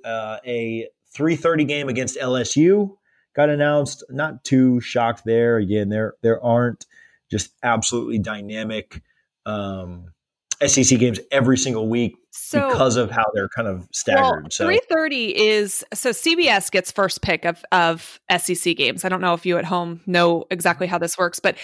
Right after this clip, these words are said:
Speaker 2: S E C gets, or S-, C B S, excuse me, gets first pick every week of the, the games. They, I don't know if the T V rules are going to be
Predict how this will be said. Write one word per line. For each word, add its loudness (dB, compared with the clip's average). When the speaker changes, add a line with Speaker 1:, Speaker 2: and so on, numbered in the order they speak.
Speaker 2:
S 2
E 2
C -2
gets, -2
or 4
S-, 2
C 0
B 2
S, 2
excuse -4
me, 0
gets -2
first 0
pick -4
every 2
week -8
of 0
the, 2
the 0
games. -4
They, 2
I 4
don't -2
know 4
if -2
the 2
T -4
V 0
rules 2
are 0
going -2
to -6
be -2